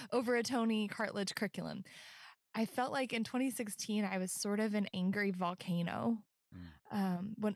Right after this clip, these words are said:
Speaker 1: everything went down, you know, at the time I was working in higher ed, and I had daca students coming into my office just in tears, like, "I don't know if I'm
Speaker 2: Right.
Speaker 1: gonna be able to finish my degree." Uh, my heart was broken in twenty sixteen, as many of ours was, were. And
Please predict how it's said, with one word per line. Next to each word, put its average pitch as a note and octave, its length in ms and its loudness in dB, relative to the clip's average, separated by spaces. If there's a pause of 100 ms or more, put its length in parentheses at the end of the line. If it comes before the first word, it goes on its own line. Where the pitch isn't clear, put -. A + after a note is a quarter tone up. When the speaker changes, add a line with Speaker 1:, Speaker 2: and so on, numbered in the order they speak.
Speaker 1:
everything A#3 400 4
went G3+ 200 2
down, F#3+ 440 4
you G3+ 140 0
know, F#3 60 0 (120)
at G3+ 120 -2
the - 40 -6
time G#3+ 220 0
I G#3 80 4
was F#3+ 100 2
working G3 280 -4
in F#3 80 4
higher F#3 380 0
ed, F3 280 2
and F3+ 100 0
I F3+ 40 4
had F3 200 2
daca F3 320 -2
students F#3+ 460 0
coming G3 240 0
into F3+ 160 0
my E3+ 100 2
office D#3 440 -2
just F3+ 200 -4
in E3+ 100 0
tears, E3+ 400 -4
like, F#3 220 -2
"I F#3 80 0
don't F3+ 80 4
know F3+ 80 4
if E3+ 100 0
I'm E3 60 -2
Speaker 2:
Right. F3 60 2
Speaker 1:
gonna E3+ 100 2
be F3+ 60 -2
able E3+ 160 -4
to E3+ 80 -2
finish E3 300 -8
my D#3 100 -10
degree." G3+ 580 2 (500)
Uh, F3+ 240 0
my A#3 180 2
heart G#3 220 -2
was E3+ 120 -6 (240)
broken D#3+ 640 -6 (200)
in F3+ 100 -2
twenty E3 240 -4
sixteen, - 440 -8
as F3 260 -4
many B3 280 4
of F#3+ 100 2
ours E3+ 260 -2
was, - 320 -6 (200)
were. F3+ 300 0 (100)
And G#3+ 440 2